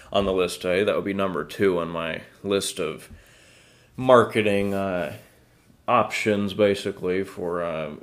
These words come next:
for, uh, for return on investment, I guess, uh, and to put, you know, investing your time into trying to do something from home and hoping you can kinda make some residual or, uh, you know,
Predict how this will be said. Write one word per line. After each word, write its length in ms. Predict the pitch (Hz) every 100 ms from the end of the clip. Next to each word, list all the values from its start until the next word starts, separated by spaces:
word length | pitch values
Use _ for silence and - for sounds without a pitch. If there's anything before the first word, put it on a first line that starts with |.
| -
for, 360 | - 95 85
uh, 120 | 76 67 - _ _ _ _ _ _ _ _ _ _
for 180 | - 104
return 440 | 107 107 117 110
on 160 | 104 101
investment, 680 | 101 95 95 - - 98 -
I 120 | 98
guess, 440 | 95 95 98 -
uh, 120 | - 101
and 240 | 95 95
to 60 | 90
put, 260 | - 78
you 120 | 87
know, 80 | 95
investing 480 | 98 98 101 - 101
your 180 | 98 98
time 500 | - 107 98 98 98
into 380 | 95 95 - 98
trying 240 | - 107
to 80 | 98
do 200 | 101 98
something 480 | 95 101 95 92 85
from 220 | 92 82
home 320 | 101 82 80
and 100 | 82
hoping 340 | 101 - 82
you 100 | 85
can 280 | 78 - 90 - - - - -
kinda 140 | 104
make 180 | 98 92
some 280 | - 92 80
residual 680 | 71 92 87 - 87 85
or, 380 | 76 73 69 69
uh, 180 | 65 58
you 140 | 67
know, 240 | 78 76